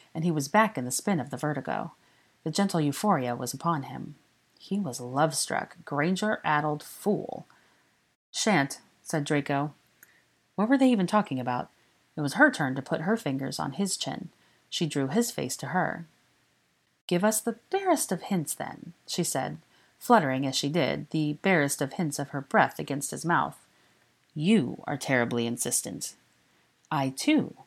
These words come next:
get what I want." "Is it still want when the thing you want is so willing to give itself to you?" asked Draco. "Deep philosophies amongst the stacks," said Granger.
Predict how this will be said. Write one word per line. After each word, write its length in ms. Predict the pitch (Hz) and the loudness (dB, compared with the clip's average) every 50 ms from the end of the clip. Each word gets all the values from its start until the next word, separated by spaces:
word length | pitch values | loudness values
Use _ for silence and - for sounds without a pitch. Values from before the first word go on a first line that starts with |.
| _ _ | _ _
get 180 | - 151 151 | -2 -2 0
what 140 | 156 143 135 | 0 -2 -2
I 140 | 135 127 123 | -2 -2 -4
want." 480 | 123 127 123 - - - _ - - - _ _ _ _ _ _ _ _ _ _ _ _ _ _ - _ _ _ _ | -6 -8 -10 -10 -12 -14 _ -18 -18 -18 _ _ _ _ _ _ _ _ _ _ _ _ _ _ -20 _ _ _ _
"Is 140 | - 170 165 | -6 -2 -2
it 120 | 165 156 - | 0 0 -2
still 260 | - - 214 214 202 | 0 0 2 2 4
want 380 | 175 175 175 180 202 226 - - | 6 6 6 6 4 2 -2 -2
when 160 | - 175 165 | -2 0 0
the 60 | 160 | 0
thing 240 | 156 - 175 175 175 | 2 2 2 4 4
you 120 | 170 175 | 4 2
want 320 | 165 160 156 165 170 - - | 2 2 2 2 0 -2 -2
is 100 | 156 - | -4 0
so 140 | - 165 156 | 0 0 2
willing 380 | 147 156 151 147 151 151 156 | 2 2 2 0 0 -2 -4
to 100 | - - | -4 -8
give 180 | 143 - 147 139 | -4 -4 -4 -4
itself 380 | 143 139 - - 143 135 - - | -2 -4 -2 -2 -2 -4 -2 -4
to 140 | - - 214 | -2 0 0
you?" 360 | 190 143 - - - - 156 - _ _ _ _ _ - | 0 0 -4 -8 -10 -16 -18 -20 _ _ _ _ _ -2
asked 240 | - 139 - - | -2 -2 -2 -2
Draco. 460 | - 151 135 131 - 139 135 156 160 - _ _ - - _ _ _ _ _ _ _ _ _ _ _ | -2 -4 -4 -2 -2 -2 -2 -2 -4 -8 _ _ -20 -20 _ _ _ _ _ _ _ _ _ _ _
"Deep 180 | - 170 160 | -2 -2 -2
philosophies 680 | - - 147 147 190 277 294 - 208 - - 135 135 135 | -2 -4 0 2 2 2 2 0 -4 -2 -2 -4 -2 -2
amongst 380 | 151 165 202 247 262 262 - - | 0 0 2 0 0 -2 -6 -6
the 60 | - | -6
stacks," 540 | - - - 277 208 - - - - - - | -4 0 0 0 0 -2 -4 -12 -14 -14 -12
said 240 | - - 160 147 147 | -8 -6 -6 -6 -4
Granger. 440 | - 147 139 139 - 151 - 156 | -4 -2 -2 -2 -4 -6 -8 -8